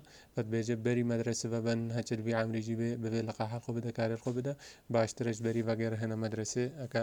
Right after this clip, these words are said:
لە قاحەڵ خۆدا بەن، ئەوێ دوانزە ساڵی هەتانێکی پانزە ساڵی. ئەت بێجێت بێ ئەم هەمووی جی چاوێ مەلێ بێ، ئەم هەمووی جی لە قاحەڵ خۆ بدەن، دانکی بێ هەتا نەبێ هەفتەی هیچ سەدیە بێ هەردوو لە قاحەڵ خۆداین،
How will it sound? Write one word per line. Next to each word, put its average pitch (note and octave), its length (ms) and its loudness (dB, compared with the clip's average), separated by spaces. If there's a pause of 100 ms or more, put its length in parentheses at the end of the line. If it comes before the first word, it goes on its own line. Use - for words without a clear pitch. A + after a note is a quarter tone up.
(140)
لە A#2 120 -4
قاحەڵ A2 280 -4
خۆدا A2 300 0
بەن، A2+ 180 -2
ئەوێ A2+ 180 -2
دوانزە A2 320 -4
ساڵی A2+ 280 0
هەتانێکی A2 400 -2
پانزە G#2+ 320 -4
ساڵی. G#2+ 300 -8 (760)
ئەت B2+ 160 -2
بێجێت A#2+ 320 2
بێ B2+ 100 0
ئەم A#2+ 140 0
هەمووی A#2 360 2
جی A#2 120 -4
چاوێ A#2 280 0
مەلێ A#2 280 0
بێ، A#2 100 0
ئەم A#2 80 -2
هەمووی A#2 180 -2
جی A#2 60 0
لە A2+ 100 0
قاحەڵ A2+ 280 -2
خۆ A#2+ 120 -4
بدەن، A#2+ 320 0
دانکی A2+ 340 0
بێ A#2 200 0
هەتا A#2 300 -2
نەبێ A2+ 200 0
هەفتەی A#2 300 0
هیچ A2+ 140 -2
سەدیە A2+ 320 0
بێ A2 80 2
هەردوو A#2 300 0
لە A#2 80 0
قاحەڵ A#2 240 -2
خۆداین، C3 300 0